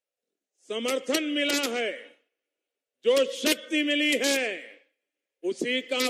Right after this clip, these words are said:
परिणाम है कि आज आपके सामने नम्रता पूर्वक मेरा कार्ड, रिपोर्ट कार्ड लेकर आज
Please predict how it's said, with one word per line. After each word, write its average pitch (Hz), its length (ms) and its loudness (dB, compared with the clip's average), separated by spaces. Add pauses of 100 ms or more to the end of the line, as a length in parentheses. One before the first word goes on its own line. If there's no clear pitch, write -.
(120)
परिणाम 254 540 -2
है 302 600 2 (560)
कि 220 120 -2
आज 262 720 0
आपके 254 760 0
सामने 269 640 -2 (1000)
नम्रता 302 840 -2
पूर्वक 320 640 0 (2000)
मेरा 302 720 2
कार्ड, 285 600 0 (920)
रिपोर्ट 330 640 0
कार्ड 311 360 0
लेकर 269 400 2
आज 240 240 2